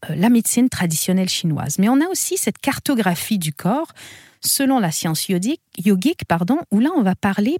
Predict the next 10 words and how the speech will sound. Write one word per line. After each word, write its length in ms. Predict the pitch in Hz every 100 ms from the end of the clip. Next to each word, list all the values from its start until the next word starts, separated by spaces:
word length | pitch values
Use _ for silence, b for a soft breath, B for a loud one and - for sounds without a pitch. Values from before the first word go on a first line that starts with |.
| -
plutôt 520 | - 190 - 254 330 _ _ _ 175
à 80 |
travers 320 | 160 196 226 220
les 80 |
chakras 560 | 170 - 233 - - 143
qui, 220 | - - -
eux, 140 | 330
font 160 | - 190
circuler 480 | - 156 - 185
l'énergie. 600 | 175 156 156 165 170 269